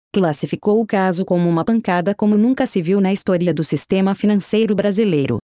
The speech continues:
O ministro reforçou que, apesar da gravidade, não há ameaça de contágio amplo ao sistema bancário.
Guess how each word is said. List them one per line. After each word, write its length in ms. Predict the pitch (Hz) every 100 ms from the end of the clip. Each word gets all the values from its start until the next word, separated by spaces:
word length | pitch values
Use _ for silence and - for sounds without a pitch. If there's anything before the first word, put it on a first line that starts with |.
| _ -
O 60 |
ministro 500 | 196 180 190 208 -
reforçou 540 | 180 190 226 208 - 202
que, 280 | - 147 131 _ 185
apesar 480 | 180 180 185 185
da 80 | 180
gravidade, 720 | 170 175 165 151 160 165 175 175 _ 202
não 180 | 208
há 80 | 190
ameaça 480 | 185 180 180 185 196
de 100 | 170
contágio 600 | 196 175 156 185 190 190
amplo 240 | 196 185
ao 60 | 156
sistema 460 | - 202 185 185 180
bancário. 600 | 196 208 170 143 120